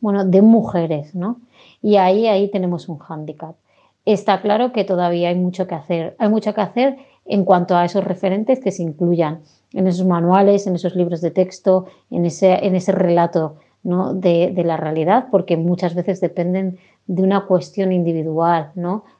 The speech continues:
de voluntariedad individual y deben de con-, de contar, pues, de, de, o deben de partir de una, de una cuestión que implique a toda la sociedad,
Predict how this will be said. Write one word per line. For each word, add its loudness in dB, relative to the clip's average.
de 2
voluntariedad 0
individual 0
y 2
deben -2
de -4
con-, -4
de 0
contar, -2
pues, -2
de, -2
de, -2
o -2
deben 2
de 2
partir -2
de 2
una, -4
de -2
una 2
cuestión -2
que -2
implique 4
a 2
toda 0
la -2
sociedad, -8